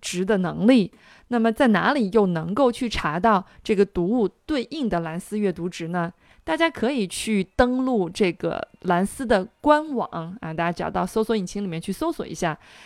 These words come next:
W W W dot lexile dot com，Lexile，L E X I L E，你就能够去登录注册，你可以去做一下题目，知道自己的兰斯值。呃，然后呢，只要不是特别新的书哈，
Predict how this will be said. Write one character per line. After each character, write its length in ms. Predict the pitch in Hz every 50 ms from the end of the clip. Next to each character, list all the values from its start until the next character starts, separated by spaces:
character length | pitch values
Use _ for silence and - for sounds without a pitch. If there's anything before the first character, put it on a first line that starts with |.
| - _ _
W 280 | 220 220 214 262 262
W 300 | 214 233 220 196 226 226
W 320 | 190 - 208 190 196 202 190
dot 280 | - 190 180 180 - - - - - _ _
lexile 580 | - 190 208 226 - - - 208 180 156 143 - _ _
dot 160 | - 180 170 - -
com，Lexile，L 1800 | - 214 180 165 151 - 185 - _ _ - - _ _ - 190 247 240 - - 202 175 151 - - _ _ _ _ - 202 208 214 220 226 226 -
E 360 | - 220 214 208 208 208 208 - _ _ _ _ _ _ _ _ _ _ _
X 440 | 220 233 226 233 - - - - -
I 280 | - 208 196 190 190 190 -
L 260 | 190 185 180 185 185 -
E， 260 | 208 202 175 160 - - _ _ _ _ _ -
你 140 | 196 185
就 300 | 180 - - 262 247 233
能 260 | 202 180 175 175 180 190
够 200 | 240 233 208 196
去 400 | 190 - - - 233 208 180 - _ _ _ _
登 260 | - 254 254 262 269
录 220 | 269 269 240 208 190
注 320 | 190 - - 277 233 196
册， 420 | 190 - - 277 262 220 175 170 - _ _ _
你 160 | - 175 175 165
可 160 | - - 190
以 60 | 185
去 180 | 165 - - 202
做 260 | - - - 349 320
一 80 | 220 170
下 220 | 170 - 180 165
题 240 | - - - 175 175
目， 220 | 190 240 254 180
知 120 | 180 - 220
道 140 | 247 226 208
自 140 | 196 214
己 100 | 190 -
的 100 | 170 -
兰 160 | 160 156 165 185
斯 200 | - - 269 233
值。 340 | 220 - 180 180 190 208 220 - _ _ _ _ - - - - _ -
呃， 300 | - 226 226 220 220 -
然 180 | 220 233 247 269
后 100 | 330 311
呢， 100 | 302 254
只 120 | - 202
要 120 | 175 180
不 100 | 180 -
是 140 | 214 - 269
特 260 | 233 - - - 403
别 180 | 269 190 175 165
新 260 | 185 - - 208 196 190
的 120 | 180 170
书 240 | - - - 185 175
哈， 200 | 175 185 165